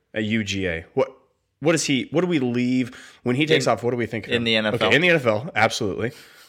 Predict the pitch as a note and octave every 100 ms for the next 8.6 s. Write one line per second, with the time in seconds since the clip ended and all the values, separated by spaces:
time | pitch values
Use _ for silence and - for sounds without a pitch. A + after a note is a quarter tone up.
0 | _ - F#2+ - - G#2+ G#2 F#2+ G#2+ G#2+
1 | G2+ A#2+ A2+ A#2+ G#2+ B2+ C3 G#2 F2+ A#2
2 | - - E3 C#3+ - - _ - _ _
3 | _ _ _ _ _ _ _ _ _ _
4 | _ F3+ A3 E4 D#3 A2+ A#2 G2 A#2+ B2
5 | A#2+ A#2+ - _ _ _ - D#3 G#3 C#3
6 | B2 A#2+ A#2 A2+ B2+ B2+ C3 - - -
7 | G#2+ G#2+ - - A2+ G2+ C3+ E3 - _
8 | - A2+ B2 A2+ - -